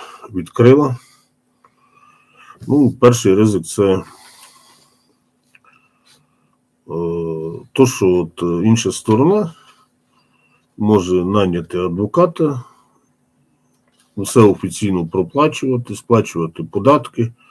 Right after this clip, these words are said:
і, в принципі, накласти на іншу людину правові витрати. Е, досить така проблема. Е,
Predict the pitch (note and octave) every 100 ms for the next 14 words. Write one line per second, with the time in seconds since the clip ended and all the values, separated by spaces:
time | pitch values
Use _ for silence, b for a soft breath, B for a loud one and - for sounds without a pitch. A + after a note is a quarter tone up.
0 | b b b b b b - D#3 B2 B2+
1 | A#2+ - F#2+ F#2 F2+ A#2 A#2+ - F2+ F#2
2 | G2+ A2 B B B B B B B _
3 | _ _ _ _ _ _ _ _ _ _
4 | _ _ A#2 A#2 - D#2+ E2 A2+ A2 G2
5 | F2 - b b b b b _ - F2
6 | F2+ G#2+ G2 - D#2+ D2 - - - _
7 | b b b b b b b - E2+ E2
8 | E2+ G#2+ G#2+ E2 - E2+ - F2 - F2
9 | F#2 C3+ F#3 F3